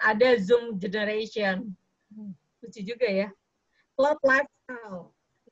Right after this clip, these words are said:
Nah, karena semua digital, semua, semua melalui online, ini merupakan salah satu, eh, apa namanya, satu opportunity nih buat kita-kita yang ada menyediakan infrastructure,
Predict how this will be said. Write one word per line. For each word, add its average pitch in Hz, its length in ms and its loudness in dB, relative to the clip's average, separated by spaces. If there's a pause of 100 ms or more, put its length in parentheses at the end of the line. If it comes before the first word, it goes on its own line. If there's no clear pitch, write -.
Nah, 202 160 0
karena 320 320 -2
semua 294 400 2
digital, 214 1000 -6 (340)
semua, 254 880 4 (1040)
semua 240 880 4
melalui 226 480 2
online, 190 720 -4 (640)
ini 320 320 0
merupakan 294 480 0
salah 269 240 2
satu, 269 320 -4 (160)
eh, 220 560 4
apa 285 160 -2
namanya, 294 400 0 (480)
satu 240 320 -2
opportunity 277 720 -4
nih 262 160 0
buat 226 240 0
kita-kita 240 640 -2
yang 269 240 2
ada 262 400 0
menyediakan 240 560 -2
infrastructure, 214 1120 -6